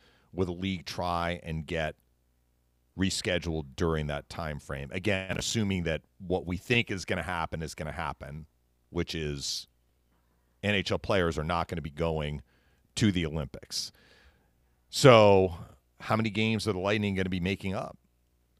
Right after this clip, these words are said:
Will they be making up? Right now it's two they have to make up, at Colorado, at Arizona, which is actually a road trip. I know it was a road trip on this one with Vegas in the middle, but the at Colorado, at Arizona trip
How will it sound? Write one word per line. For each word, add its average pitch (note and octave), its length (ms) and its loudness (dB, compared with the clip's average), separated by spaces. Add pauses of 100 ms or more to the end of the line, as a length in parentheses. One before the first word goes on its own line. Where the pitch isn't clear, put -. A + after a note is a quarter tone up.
(140)
Will A2 200 6
they A#2 120 6
be A2 140 0
making G#2 420 0
up? A2 280 4
Right G2+ 160 2
now G#2 180 0
it's - 200 -6
two A2+ 340 4
they D#2+ 80 0
have D#2+ 140 -4
to E2+ 60 -8
make D#2 220 -4
up, E2 160 -6
at F#2 180 -6
Colorado, E2 560 -2
at D#2+ 160 -2
Arizona, D#2+ 500 0
which D#2+ 200 -4
is G2+ 80 -4
actually A2+ 580 4
a A2 160 2
road F#2 320 2
trip. - 280 -8
I E2 80 -2
know G#2+ 220 4
it F2 40 -4
was F2 180 -4
a F2+ 40 -6
road E2+ 280 0
trip F2 280 -4
on D2 160 -6
this F2+ 200 -2
one G#2+ 220 -2
with D#2+ 140 -4
Vegas E2 400 -4
in D#2 100 -6
the D2 60 -6
middle, F2+ 420 -2 (500)
but G#2 180 0
the G2 140 -6
at A#2 240 2
Colorado, G2 680 0 (100)
at G2 240 -2
Arizona F2+ 800 0 (340)
trip A2 360 0